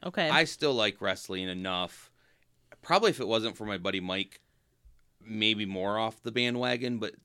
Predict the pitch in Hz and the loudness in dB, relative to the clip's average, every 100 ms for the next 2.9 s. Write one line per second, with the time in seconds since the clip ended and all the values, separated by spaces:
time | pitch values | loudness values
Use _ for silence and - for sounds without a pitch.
0 | _ - 113 80 92 107 _ - _ _ | _ -10 -8 -8 -12 -16 _ -20 _ _
1 | - - 139 120 107 95 - 92 90 90 | -20 -4 0 0 0 -4 -4 -2 -2 -4
2 | 90 87 90 87 92 87 90 - | -6 -6 -8 -6 -6 -4 -4 0